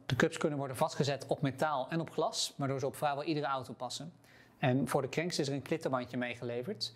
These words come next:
Die kun je daarmee vastzetten en daarmee voorkom je dat die tegen de dak van de auto aankomt. Bij Futurum Shop kun je verschillende dragers vinden voor één, twee of drie fietsen. En er zijn ook wat verschillende accessoires te vinden. Zo is er een houder voor je voorwiel, maar ook verschillende adapters voor als je een steekas op je fiets hebt zitten.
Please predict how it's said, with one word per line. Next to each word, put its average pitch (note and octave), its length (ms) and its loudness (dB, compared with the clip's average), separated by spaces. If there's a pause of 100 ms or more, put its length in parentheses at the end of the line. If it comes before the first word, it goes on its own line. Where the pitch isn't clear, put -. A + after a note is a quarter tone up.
(120)
Die C#3 140 4
kun D3 100 4
je C#3 60 2
daarmee C3 220 0
vastzetten D#3 480 0
en C#3+ 80 -2
daarmee B2+ 240 0
voorkom C3+ 300 0
je C#3+ 120 -4
dat A#2+ 180 -6
die B2 120 -2
tegen C3 240 -4
de B2 80 2
dak C3 200 0
van C3 140 -2
de B2+ 60 0
auto C3 280 -4
aankomt. C#3 480 -12
Bij C3 140 2
Futurum E3 280 4
Shop E3 200 0
kun E3 120 2
je D3+ 60 0
verschillende E3 440 0
dragers C3 400 -2
vinden E3 280 0
voor C3+ 160 -2
één, D#3+ 280 -2
twee D#3 400 0
of C#3 80 4
drie C#3 220 2
fietsen. C3 420 -4 (460)
En C3 200 4
er C3+ 60 0
zijn D3+ 160 0
ook D#3+ 80 -6
wat E3+ 120 2
verschillende D3+ 400 0
accessoires D3 600 0
te C3 100 -2
vinden. A#2 400 -2 (300)
Zo - 180 6
is B2 80 4
er B2+ 60 2
een B2 100 0
houder B2 280 0
voor B2+ 140 0
je B2 80 0
voorwiel, D3 600 0 (180)
maar - 160 4
ook D3 140 0
verschillende D3 400 2
adapters D3+ 580 -2
voor - 140 0
als B2 100 0
je D3 60 2
een C3+ 60 4
steekas C#3+ 460 0
op - 100 -10
je - 80 -16
fiets B2+ 200 0
hebt B2 160 -4
zitten. E3 320 -6